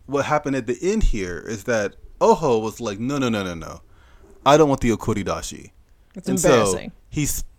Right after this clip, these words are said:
Speaker 1: tries to spin at the bales. He's not trying to do any kind of attack. He's just trying to spin away. So it's a Oshidashi instead.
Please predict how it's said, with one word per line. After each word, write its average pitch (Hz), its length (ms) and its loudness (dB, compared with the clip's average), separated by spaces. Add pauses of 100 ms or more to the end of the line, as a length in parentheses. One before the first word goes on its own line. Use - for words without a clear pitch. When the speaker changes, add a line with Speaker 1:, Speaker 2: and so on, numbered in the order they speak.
(140)
Speaker 1:
tries - 200 6
to 156 100 -2
spin 202 760 6
at 165 220 2
the 143 80 2
bales. 123 400 2 (320)
He's 196 160 -2
not 294 120 8
trying 277 180 4
to 233 100 4
do 180 80 0
any 214 140 6
kind 202 140 8
of 170 60 4
attack. 143 460 4 (320)
He's 226 240 0
just 240 200 -2
trying 214 220 2
to 165 60 2
spin - 360 4
away. 139 480 2 (300)
So 147 160 -4
it's 147 160 -2
a 127 160 4 (120)
Oshidashi 120 640 0
instead. 98 520 -4